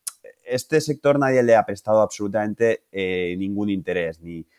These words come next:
ni a los containers, que es ahora lo que está de moda, ¿no? Ni al dry bulk, que también es, es, es materias primas, sobre todo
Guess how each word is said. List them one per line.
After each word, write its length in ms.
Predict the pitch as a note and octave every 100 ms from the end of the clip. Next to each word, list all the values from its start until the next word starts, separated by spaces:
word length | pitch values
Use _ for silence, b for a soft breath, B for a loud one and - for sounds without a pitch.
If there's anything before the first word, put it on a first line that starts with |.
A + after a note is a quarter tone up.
| _ -
ni 120 | G2
a 60 |
los 120 | F#2 F#2
containers, 500 | F#2 F#2 A2+ B2+ B2
que 100 | G#2
es 60 |
ahora 160 | G2+ F#2+
lo 80 | F#2
que 80 | F#2
está 180 | -
de 80 | G2
moda, 280 | A2 B2+ B2
¿no? 180 | C#3 C#3+
Ni 180 | A#2+ G2
al 180 | F2+
dry 200 | F#2 A2
bulk, 260 | A2+ B2+ B2+
que 80 | G#2+
también 260 | F#2 F2+
es, 200 | F2+ F2+ -
es, 280 | F2+ - -
es 160 | F#2
materias 380 | F#2+ E2+ F2+ F2
primas, 320 | - B2 A#2
sobre 200 | G#2 F#2
todo 320 | F2 G2 F#2